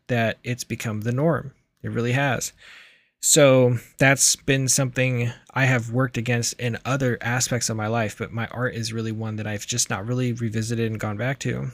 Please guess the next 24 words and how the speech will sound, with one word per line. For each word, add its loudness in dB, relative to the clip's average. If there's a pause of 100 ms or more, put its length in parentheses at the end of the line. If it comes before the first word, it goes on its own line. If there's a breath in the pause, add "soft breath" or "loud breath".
(160)
because -2
now 4
it's 2
gotten -2
to -4
where -2
it's -4
like, -6
well, 0
I 0
always 4
start, 0
but -4
I -4
never -4
go -4
anywhere -4
with -12
it. -12 (300)
I 0
never 4
really 2
pursue -2
it. -10